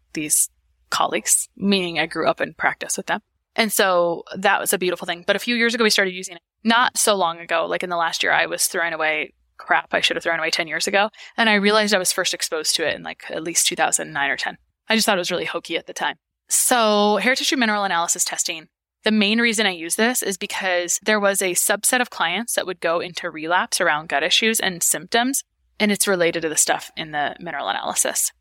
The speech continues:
Basically, if they've had stress and all, dumped out all their minerals, um, they're gonna have sluggish thyroid, which is gonna slow down their motility. And it's, I always call it the bird bath syndrome, where it's got stagnant, it's like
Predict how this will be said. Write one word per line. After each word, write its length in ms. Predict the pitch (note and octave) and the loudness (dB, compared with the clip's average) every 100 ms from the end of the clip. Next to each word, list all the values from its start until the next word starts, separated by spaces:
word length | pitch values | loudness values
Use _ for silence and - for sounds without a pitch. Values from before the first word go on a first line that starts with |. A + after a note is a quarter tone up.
| _ _ - | _ _ 0
Basically, 640 | G#3+ A3+ A3+ G3+ F3+ F3 - _ - | 2 2 2 2 2 -2 -14 _ -14
if 120 | A3+ | -4
they've 160 | - G#3+ | 0 2
had 220 | A3+ A3 | 2 2
stress 560 | - - F3 D#3+ - - | 0 2 2 2 2 -4
and 120 | G#3 G#3 | -4 -4
all, 200 | - - F#3 | -4 -6 -4
dumped 240 | F3 F#3+ | -4 -2
out 120 | G3+ | -2
all 100 | F3+ | -2
their 120 | E3+ | -6
minerals, 440 | D#3+ D3+ F#3+ C4+ F#3 | -8 -4 -2 -2 -2
um, 180 | F3+ - | -4 0
they're 180 | G#3+ | 0
gonna 160 | G#3 A3 | 2 2
have 680 | - G#3+ G3 G3 G3 - - _ | 2 4 4 4 0 -8 -18 _
sluggish 520 | - - G3+ F#3+ F#3 - | 0 2 2 2 0 2
thyroid, 520 | E3+ F3+ A#3+ A#3+ A#3+ | 2 4 2 2 -2
which 140 | G#3 | -4
is 100 | G3 | -4
gonna 180 | F#3 F3+ | -4 -2
slow 320 | - F3+ E3+ | 0 2 0
down 320 | F3 E3 E3 | 2 0 -2
their 140 | E3 D#3 | -6 -6
motility. 640 | D#3+ - F3 F#3 C4+ D4 | -6 -4 0 2 2 0
And 100 | G#3+ | -2
it's, 300 | F#3+ - - F#3+ | -4 -4 -4 0
I 100 | F#3 | 0
always 180 | F3+ | 0
call 200 | - E3+ | -2 -2
it 80 | D#3 | -4
the 80 | E3+ | -6
bird 260 | - D#3+ F#3 | -2 -2 2
bath 240 | G#3+ A3+ | 0 2
syndrome, 520 | - A#3 B3+ C4+ C#4 - _ _ | 0 2 2 0 -2 -12 _ _
where 80 | F#3+ | -4
it's 120 | - | 0
got 240 | F#3+ D3+ - | 0 0 0
stagnant, 680 | - - D#3 F3 E3 E3 - _ - | 0 2 0 -2 -8 -8 -10 _ -12
it's 300 | F#3+ - - | -4 -2 0
like 320 | E3 - - | -4 -6 -20